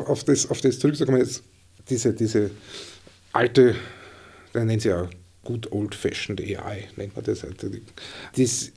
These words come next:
ist an sich nicht viel anders wie, wie Spiele, ne? Man hat irgendwie ein, ein, ein Axiomen-Setting, ja. Man hat logische Schlussregeln und man will zu irgendeiner Aussage oder zu irgendeinem, sagen wir mal, mathematischen Theorem kommen, indem man das,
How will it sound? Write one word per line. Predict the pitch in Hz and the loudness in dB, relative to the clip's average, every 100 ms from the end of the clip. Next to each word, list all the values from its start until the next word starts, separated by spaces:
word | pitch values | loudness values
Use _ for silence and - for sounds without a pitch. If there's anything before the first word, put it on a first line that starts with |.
| - | -4
ist | 151 160 | 4 4
an | 156 | 6
sich | 165 160 | 4 6
nicht | 160 | 6
viel | - 160 | 8 4
anders | 110 131 131 117 | 6 6 4 4
wie, | 117 110 - | 2 2 2
wie | 113 107 | -2 -2
Spiele, | - 104 101 92 85 | -2 -4 -2 -2 -4
ne? | 90 113 120 - 110 113 | -4 -4 -4 -4 -8 -4
Man | 107 | 0
hat | 120 120 | 0 4
irgendwie | 123 131 123 120 117 113 - - - - - - - _ _ | 4 4 0 -2 -2 -4 -16 -20 -20 -20 -20 -20 -20 _ _
ein, | - | -6
ein, | 107 110 - 107 98 | -4 -4 -4 -6 -8
ein | 101 | -6
Axiomen-Setting, | 101 - 117 147 143 143 - - - - 127 127 160 170 | -6 0 2 2 0 -4 -8 -20 -16 0 0 0 -6 -4
ja. | 113 135 - - _ _ _ - _ - - - - | -6 -6 -12 -20 _ _ _ -20 _ -20 -20 -16 -4
Man | 120 | 2
hat | 113 | 4
logische | 113 113 117 113 | 6 4 4 2
Schlussregeln | - 135 135 139 139 165 156 - - | 0 -2 -2 0 0 0 -2 -6 -6
und | 123 | -2
man | 123 123 | 0 0
will | 131 127 117 | 0 0 0
zu | 139 | 0
irgendeiner | 139 131 127 | 4 4 4
Aussage | 117 123 - 147 139 | 4 4 6 8 8
oder | 123 | 6
zu | 131 | 4
irgendeinem, | 131 127 123 127 - 139 | 4 4 2 -2 -6 -6
sagen | 127 104 | -2 0
wir | |
mal, | 95 | 0
mathematischen | 92 - 101 95 87 104 107 | 0 -2 -2 -2 -4 -4 -4
Theorem | 104 101 107 139 | -2 0 0 2
kommen, | 127 131 | 2 2
indem | 120 120 | 0 0
man | 113 113 | 0 0
das, | 113 - | -4 -6